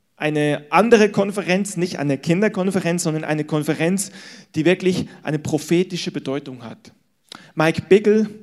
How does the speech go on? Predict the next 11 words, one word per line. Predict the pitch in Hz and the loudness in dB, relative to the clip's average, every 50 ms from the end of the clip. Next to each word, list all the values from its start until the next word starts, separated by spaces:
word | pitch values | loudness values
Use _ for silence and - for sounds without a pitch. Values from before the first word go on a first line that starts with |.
| - _ _ | -20 _ _
der | - 151 139 | -2 -2 -2
Leiter | 139 139 165 170 175 170 | 0 -2 -4 -4 -6 -8
vom | - 160 147 | -8 -8 -8
Gebetshaus, | 151 147 151 165 175 180 - 175 165 165 156 | -8 -6 -2 -2 -2 -2 -2 0 0 0 0
hat | 160 151 160 | 0 -2 -2
gesagt, | 165 - - 151 147 160 - - - - - - - - _ | -4 -2 0 2 2 0 0 -6 -12 -20 -20 -20 -20 -16 _
das | - 170 165 175 | -4 -4 -2 -2
ist | 170 165 - - - | -4 -6 -8 -6 -2
eine | 170 170 190 202 202 202 196 | 2 4 4 4 4 4 2
der | 202 175 | 2 0
signifikantesten, | 151 - - 185 170 175 175 170 165 175 165 - - - 165 180 214 220 - 196 180 - - 180 175 175 170 160 | -2 0 0 0 0 0 -2 -2 -2 -4 -6 -8 -6 -2 -2 0 0 -2 -4 -6 -8 -8 -8 -10 -8 -8 -8 -10